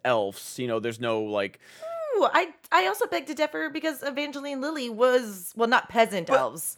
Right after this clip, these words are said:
Speaker 1: yeah, exactly.
Speaker 2: But
Speaker 1: That's
Speaker 2: there
Speaker 1: what I'm
Speaker 2: was,
Speaker 1: saying,
Speaker 2: there
Speaker 1: like,
Speaker 2: was a caste system. There
Speaker 1: there
Speaker 2: was,
Speaker 1: was a
Speaker 2: like
Speaker 1: caste system for sure, but no, like, this isn't Game of Thrones where, you know, no one's living in flea bottom as
Speaker 2: Correct,
Speaker 1: an elf.
Speaker 2: correct.
Speaker 1: No, yeah. Everyone, like,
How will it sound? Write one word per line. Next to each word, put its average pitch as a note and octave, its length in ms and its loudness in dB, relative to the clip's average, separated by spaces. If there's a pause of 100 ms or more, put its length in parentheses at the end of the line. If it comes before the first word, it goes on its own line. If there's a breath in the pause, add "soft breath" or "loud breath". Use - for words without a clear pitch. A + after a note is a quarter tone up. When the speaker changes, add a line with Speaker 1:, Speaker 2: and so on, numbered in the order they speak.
Speaker 1:
yeah, B3+ 280 2
exactly. A#3+ 280 4
Speaker 2:
But C#4 80 8
Speaker 1:
That's D#4 140 6
Speaker 2:
there - 20 6
Speaker 1:
what - 40 4
I'm E4 40 6
Speaker 2:
was, E4 100 12
Speaker 1:
saying, - 140 6
Speaker 2:
there D#4+ 100 4
Speaker 1:
like, B3 80 -2
Speaker 2:
was D#4 180 6
a C4+ 80 4
caste - 500 -4
system. E3 560 -10
There G#3 100 -4
Speaker 1:
there G#3+ 120 8
Speaker 2:
was, G#3+ 60 4
Speaker 1:
was A#3+ 140 6
a C#4 40 4
Speaker 2:
like D#4 80 0
Speaker 1:
caste D#3 300 2
system D#3 300 -6
for E3+ 160 -2
sure, E3+ 240 4
but E3 180 2
no, F#3 200 4
like, E3 380 0 (260)
this E3 180 0
isn't F#3 260 -4
Game D3+ 220 2
of C3+ 120 -4
Thrones B2+ 500 0
where, B2 160 -2
you A#2+ 160 -4
know, A2 260 0
no C#3 160 2
one's C3+ 320 -2
living C3 280 -2
in A#2+ 100 -4
flea C3+ 320 -4
bottom G#2 500 4
as B2 160 4
Speaker 2:
Correct, G3 140 0
Speaker 1:
an D#3 80 2
elf. - 480 -6
Speaker 2:
correct. G3+ 200 -2
Speaker 1:
No, C3 200 2
yeah. B2 180 0 (580 soft breath)
Everyone, D3 520 0
like, A#2 280 -2